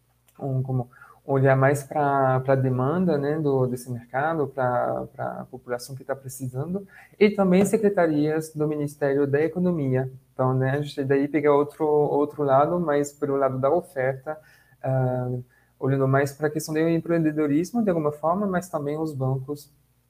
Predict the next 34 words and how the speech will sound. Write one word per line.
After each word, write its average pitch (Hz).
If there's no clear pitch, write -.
e 143
organizações 135
financeiras. 135
Então, 143
esse, 147
esse 151
ofício, 160
acredito 143
que 143
a 143
gente 135
vai 135
compartilhar 143
ele 135
na, 131
na 131
rede 131
em 180
breve, 131
pra 147
vocês 131
terem 127
acesso. 135
São 135
cinco 135
páginas 135
sobre 131
soluções 151
práticas 151
que 147
poderem 131
serem, 131
ah, 131
serem 127